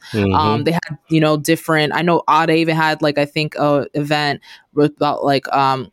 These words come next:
Speaker 2: Black women in film and all that stuff. And she kinda talked about her work in that. And even just, like, different, uh, professionals in medicine and talking about their trajectory in medicine, what they've accomplished so far,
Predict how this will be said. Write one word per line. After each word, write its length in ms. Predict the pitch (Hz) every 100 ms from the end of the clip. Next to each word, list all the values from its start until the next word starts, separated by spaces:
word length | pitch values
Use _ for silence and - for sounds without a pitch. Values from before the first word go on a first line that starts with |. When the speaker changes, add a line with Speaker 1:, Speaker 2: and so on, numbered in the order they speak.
| - _
Speaker 2:
Black 360 | 147 156 156 -
women 160 | 160 151
in 80 | 147
film 360 | - 156 151 151
and 80 |
all 80 | 147
that 180 | 143 139
stuff. 220 | - 139
And 80 | 139
she 100 | 147
kinda 220 | 143 147
talked 280 | - 139 139
about 200 | - 139
her 120 | 143
work 280 | 135 131 139
in 140 | 135 135
that. 360 | 127 131 - - - -
And 160 | 226 349
even 180 | 359
just, 200 | 269 285
like, 200 | 240 190 - 160
different, 500 | 180 185 196 180 - -
uh, 340 | 160 151 143 135 _ _ _ -
professionals 640 | 180 - 180 - 175 165
in 200 | 175 208
medicine 640 | 156 151 - 156 143 139 143
and 380 | 147 147 147 135 -
talking 280 | 180 156 175
about 300 | 151 147 147
their 220 | 175 202
trajectory 580 | - 160 156 147 151 143
in 80 | 143
medicine, 320 | 143 143 147
what 140 | 147
they've 160 | 147 143
accomplished 520 | 139 160 156 156 147
so 160 | 139 135
far, 540 | - 262 226 202 196